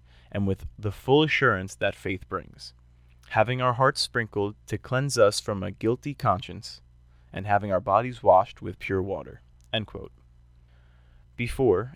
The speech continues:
Israelites could not enter the most holy place, where the Ark of the Covenant, God's presence, resided.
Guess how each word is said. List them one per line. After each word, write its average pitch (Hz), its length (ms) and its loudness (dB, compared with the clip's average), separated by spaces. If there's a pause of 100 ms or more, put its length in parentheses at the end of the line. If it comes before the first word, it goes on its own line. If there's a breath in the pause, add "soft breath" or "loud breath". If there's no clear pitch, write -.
Israelites 123 720 2
could - 200 -10
not 104 260 2
enter 117 240 -8
the 95 100 -10
most 98 260 -6
holy 95 200 -2
place, - 420 -14
where 98 160 -6
the 98 140 -6
Ark 110 220 2
of 131 80 -14
the - 60 -12
Covenant, 101 440 -6 (280)
God's 95 260 2
presence, 107 520 -2 (220)
resided. 110 520 0